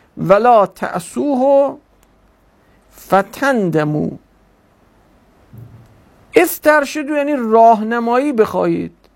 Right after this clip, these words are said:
چی؟ العقل. از عقل راهنمایی بجویید. تا راه را بیابید و از اون نافرمانی نکنید که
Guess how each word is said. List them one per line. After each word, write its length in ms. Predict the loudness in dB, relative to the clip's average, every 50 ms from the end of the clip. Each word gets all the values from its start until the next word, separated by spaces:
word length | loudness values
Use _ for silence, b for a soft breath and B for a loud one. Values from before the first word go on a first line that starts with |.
| _ _ _ _ _
چی؟ 340 | -10 -6 -4 -2 -2 -2 -4 -8 _ -2
العقل. 480 | 0 0 0 0 -2 -2 -4 -6 -12 -20 _ _ _ -4
از 160 | -4 -4 -4 -6 -8
عقل 400 | -4 -4 -2 -2 0 0 0 0
راهنمایی 720 | 0 0 0 0 -2 -4 -6 -4 -4 -2 -2 -2 -2 -2 -4
بجویید. 420 | -8 -10 -10 -10 -12 -14 -14 -16 _ _ _ _ _ _ _ b b b b b b b b b b b _ _ _ -10
تا 540 | -2 2 4 4 4 4 2 0 -4 -6 -8 -8
راه 640 | -8 -4 0 2 4 4 6 4 4 2 0 0
را 200 | 2 2 2 2
بیابید 920 | 0 -2 -6 -4 0 2 4 4 4 4 0 -2 -8 -10 -10 _ _ -20 _ _ _ _ _ _ _ _ _ _ _ b b b b b b b
و 300 | -6 -4 0 2 0 0 2
از 220 | 0 0 0 -2 -4
اون 440 | -6 -6 -4 -4 -2 -2 -2 0
نافرمانی 1040 | 0 2 2 4 2 2 0 -2 -2 0 0 0 0 -2 -2 -2 -2 -2 -2 -2 -2
نکنید 540 | -2 -2 -2 -2 -2 -2 -2 -2 -4 -4 -4
که 340 | -2 0 0 0 0 -4